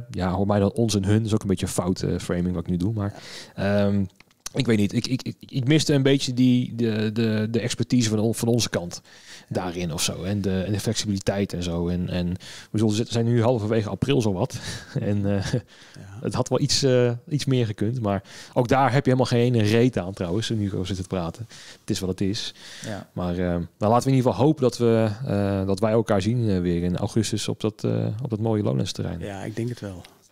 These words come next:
Speaker 2: Het is, eh, ik heb dat afgelopen tijd wel een paar keer gehad dat ik dacht van, "Nou, het heeft, ik moet maar gewoon afwachten." Terwijl je eigenlijk alle energie erin wil stoppen om het weer te, om te helpen. Op een gegeven moment dacht ik van, "Nou, er is geen begin aan."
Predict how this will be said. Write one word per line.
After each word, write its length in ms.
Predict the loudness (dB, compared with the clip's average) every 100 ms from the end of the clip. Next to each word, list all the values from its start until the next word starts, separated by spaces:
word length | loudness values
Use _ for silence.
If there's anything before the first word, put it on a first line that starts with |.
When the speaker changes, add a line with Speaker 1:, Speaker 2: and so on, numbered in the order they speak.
| -18 -16 -16 -8
Speaker 2:
Het 100 | -4
is, 120 | -2
eh, 80 | -4 -8 -16
ik 200 | -14 -8
heb 120 | -8 -8
dat 240 | -14 -14 -20 -20 _ -20 -20
afgelopen 440 | -12 -8 -8 -10 -18 _ _ _ _ _ _ -18
tijd 260 | -16 -14
wel 240 | -14 -16 -18 _ -20 _ _ _ -20 -20
een 80 | -6
paar 180 | -4 -2
keer 140 | -4
gehad 240 | -2 -2 -2
dat 120 | -8
ik 100 | -6
dacht 200 | -6 -6
van, 100 | -6
"Nou, 160 | -6 -8
het 120 | -8
heeft, 200 | -10 -10 _ _ _ _ _ _ _
ik 120 | -14 -6
moet 120 | -4
maar 100 | -2
gewoon 200 | -2 -4
afwachten." 500 | -4 -6 -6 -10 -12 -14 _ _ _ _ _ _ _ _ _ _ _
Terwijl 260 | -8 -4 -2
je 120 | -2
eigenlijk 380 | -2 -2 -4 -2
alle 200 | -2 0
energie 380 | 0 0 0 -2
erin 160 | -2 -2
wil 120 | -2
stoppen 340 | -4 -6 -4
om 140 | -2 0
het 120 | 0
weer 300 | 0 0 -2
te, 80 | -4
om 180 | -4 -4
te 80 | -4
helpen. 320 | -4 -6 -8
Op 60 |
een 60 | -8
gegeven 80 | -8
moment 180 | -6 -8
dacht 160 | -10
ik 80 | -14
van, 100 | -14
"Nou, 200 | -14 -14
er 60 | -12
is 100 | -8
geen 140 | -8
begin 280 | -6 -6 -6
aan." 440 | -4 -6 -6 -10